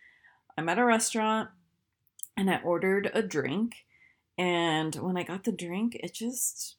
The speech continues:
it didn't taste like anything. You know, it's supposed to be an espresso martini, and it tasted like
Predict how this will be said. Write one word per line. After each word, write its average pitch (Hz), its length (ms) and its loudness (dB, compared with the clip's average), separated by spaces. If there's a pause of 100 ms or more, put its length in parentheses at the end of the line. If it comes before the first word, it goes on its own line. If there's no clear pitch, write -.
(140)
it 160 120 -10
didn't 240 200 4
taste 277 240 2
like 403 140 2
anything. - 640 -8 (100)
You 185 140 0
know, 160 160 0
it's 214 80 -2
supposed 208 320 -2
to 208 80 0
be 202 400 -2
an 165 180 -4
espresso 196 800 0
martini, 185 800 -4 (600)
and 165 480 -2
it 151 160 -4
tasted 214 580 -2
like 160 400 -4